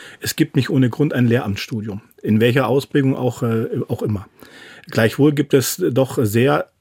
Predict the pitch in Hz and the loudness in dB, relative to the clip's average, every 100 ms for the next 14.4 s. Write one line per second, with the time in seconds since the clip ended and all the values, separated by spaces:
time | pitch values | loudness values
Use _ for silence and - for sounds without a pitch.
0 | 143 117 175 254 127 123 139 147 107 127 | -4 2 4 4 4 4 2 0 0 0
1 | 143 135 123 120 - - 165 202 - 165 | 0 0 2 2 0 -2 0 0 0 2
2 | 165 156 - 147 - - 156 147 - 156 | 2 0 -2 -4 -4 -2 -2 0 0 0
3 | - - - - - 131 107 135 190 - | 0 -18 -20 -20 -2 0 2 2 2 2
4 | 131 143 151 143 139 131 123 131 117 123 | 2 2 2 0 0 0 2 2 2 0
5 | - - - 185 120 110 107 120 139 117 | -6 -20 -12 -6 -2 0 2 4 4 2
6 | 113 226 - - 110 107 131 110 117 180 | 2 0 -4 -4 -4 -4 -4 -2 0 0
7 | 208 - - - - 165 123 127 123 - | -2 -6 -20 -20 -6 2 4 6 4 2
8 | 135 131 131 - 117 127 - 135 127 127 | 4 4 2 2 2 2 2 0 0 0
9 | 107 127 117 117 107 151 - 123 123 113 | 0 0 2 0 2 0 0 -2 0 2
10 | 104 - - 95 196 - 160 143 123 110 | 2 -2 -4 0 0 0 0 0 0 0
11 | 113 202 220 - 156 139 123 147 147 156 | 0 -2 -2 2 4 4 0 2 2 0
12 | - - - - - 107 131 165 170 139 | -4 -20 -20 -20 -4 0 2 2 0 2
13 | 113 185 175 156 - 127 151 - 151 151 | 0 2 2 0 0 0 0 0 0 0
14 | 175 120 139 | 0 0 0